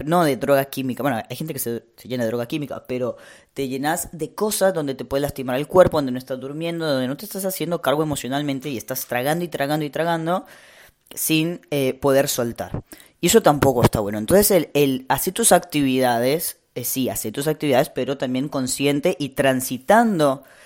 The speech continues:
este desierto, por así decirlo, ¿no? Transitando este desierto y, es cierto, manteniéndote ocupado un poquito, tampoco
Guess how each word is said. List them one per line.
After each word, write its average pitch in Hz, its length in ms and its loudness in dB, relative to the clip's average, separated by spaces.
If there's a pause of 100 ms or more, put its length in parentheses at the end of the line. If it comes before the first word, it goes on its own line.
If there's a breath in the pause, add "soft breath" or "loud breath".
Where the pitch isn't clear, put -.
este 147 300 4
desierto, 131 680 4
por 113 140 -2
así 113 200 -8
decirlo, 123 380 -2
¿no? 135 160 0 (520 loud breath)
Transitando 156 480 4
este 233 180 2
desierto 214 440 0
y, 262 180 -6
es 262 100 -2
cierto, 220 440 -2
manteniéndote 208 840 -4
ocupado 185 500 6
un 190 60 -2
poquito, 196 500 -4
tampoco 139 440 0